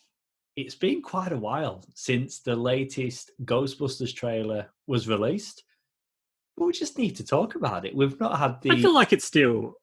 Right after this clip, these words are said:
Speaker 2: I think it's still
Speaker 1: opportunity.
Speaker 2: new. It still feels new to
Speaker 1: It
Speaker 2: me.
Speaker 1: really doesn't feel new. But okay, you know, we can, we'll talk about it as a
Speaker 2: <laughs>
Speaker 1: new trailer. The trailer teases old foes and familiar faces.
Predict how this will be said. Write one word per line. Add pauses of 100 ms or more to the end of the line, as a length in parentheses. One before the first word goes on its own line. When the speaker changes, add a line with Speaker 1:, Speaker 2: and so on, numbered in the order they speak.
Speaker 2:
I
think
it's
still
Speaker 1:
opportunity.
Speaker 2:
new. (120)
It
still
feels
new
to
Speaker 1:
It
Speaker 2:
me.
Speaker 1:
really
doesn't
feel
new.
But
okay,
you
know,
we
can,
we'll
talk
about
it
as
a (400)
Speaker 2:
<laughs>
Speaker 1:
new
trailer. (840)
The
trailer
teases
old
foes (160)
and (100)
familiar (120)
faces.